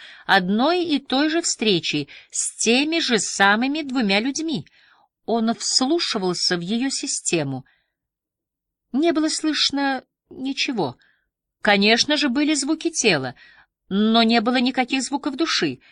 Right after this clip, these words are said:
никакого шепота мыслей, никакой агрессии, никакого умысла. Она была тихой, ее как будто бы вовсе не было.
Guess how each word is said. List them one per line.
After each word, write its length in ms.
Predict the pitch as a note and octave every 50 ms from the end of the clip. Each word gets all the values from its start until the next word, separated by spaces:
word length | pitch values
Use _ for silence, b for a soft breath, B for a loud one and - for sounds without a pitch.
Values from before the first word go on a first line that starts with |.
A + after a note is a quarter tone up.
| b b b b
никакого 520 | E3+ G3 G#3 G#3 G#3 G3 - A3 G#3+ G#3+
шепота 460 | A3+ - - C4 A#3+ - B3+ - D4 C#4+
мыслей, 540 | D4 C#4+ A3+ - - - D3 C#3 C3 A#2+ b b b b b b
никакой 800 | - E3+ G3+ A3+ B3 A#3+ - C#4 C4+ C4+ - B3 G#3+ E3+ C#3+ - - -
агрессии, 880 | D#3+ D#3+ C#3+ C3+ D#3 D#3+ D3+ C#3 - - - - - D3 C#3+ C#3+ C#3 b b b b
никакого 1040 | E3+ F3+ G3+ G#3+ A#3+ D4 D4+ - - D#4+ D#4 - - - F3+ G3 G3+ G#3+ A#3 - -
умысла. 720 | - - C#3+ C#3 C3+ C3+ C3+ - - - - - C#3 D#3 - _ _ _ _ _ _ _ _
Она 260 | - D3 D3 D3 C#3+
была 260 | C3 C3+ C3+ C#3 C#3
тихой, 560 | C#3 - - - B3+ C#4 - - C#4 C#4 C#4 C#4 _ _ _ _ _ _ _ _ _ _ _ _ _ _ _ _ _ _ _ _ _
ее 300 | - G3+ A3+ A#3 A#3+ A#3
как 180 | A#3+ A#3+ A#3 G#3+
будто 260 | G#3+ A3+ - - A3+
бы 120 | A3 A#3+
вовсе 340 | G#3 G3 E3+ - - - F3+
не 160 | F3 F3 E3+
было. 260 | E3 E3+ E3 F3 F#3